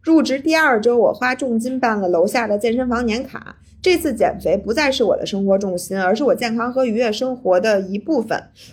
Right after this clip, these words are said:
我打心里更注重习惯，而不是数字的变化。请问我这是躺平的状态，还是从容的态度？虽已入职，但还是偶尔冒出要不要再冲一下大厂的想法。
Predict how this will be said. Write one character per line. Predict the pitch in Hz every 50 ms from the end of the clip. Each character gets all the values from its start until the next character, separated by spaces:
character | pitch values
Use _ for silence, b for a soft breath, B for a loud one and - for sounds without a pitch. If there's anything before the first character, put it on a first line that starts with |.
| B
我 | B 240 294 330
打 | 320 254 175 - 180
心 | - - 311 311 320 302
里 | 240 185 - - 73 - -
更 | - 294 262 233 226 226
注 | 262 262 226
重 | 202 214 190 185
习 | 190 - - - 165 180
惯， | 185 285 277 226 185
而 | 135 160 214 208
不 | - 208
是 | 226 262 269
数 | - - 339 269
字 | 220 220 196
的 | 180 165
变 | 165 190 175 160 175
化。 | 160 175 160 - b b b b b b
请 | - 254 208
问 | 220 294 349 330
我 | 240 180 -
这 | - 277 285
是 | 285 294 262
躺 | 262 - - 180 127 -
平 | - - 151 143 190
的 | 269 320
状 | 302 320 247 202 208
态， | 208 208 196
还 | 190 190 185 180
是 | 202 - 277 262
从 | - - - 196
容 | 247 262 262 277 294
的 | 311
态 | 311 - - 427 392 - 381
度？ | - - 95 - - - - _ _ _ _ _ -
虽 | - - 359 359 359
已 | 311 214 -
入 | 185 226 254 226
职， | - - - 165 175 196 226
但 | 254 277 262
还 | 262 233 208 254
是 | 254 311
偶 | - - 170 185
尔 | 226 233 180 -
冒 | 190 214 196 190
出 | 190 190 - - 226
要 | 240 294 269 240
不 | 233 240
要 | 262 254 233 233
再 | 226 285 240 208
冲 | - - - 339 349
一 | 339 277 220
下 | 214 196 170
大 | 175 202 180 160
厂 | 160 - - - - -
的 | - 175
想 | 170 - 156 156 170 185
法。 | - - - -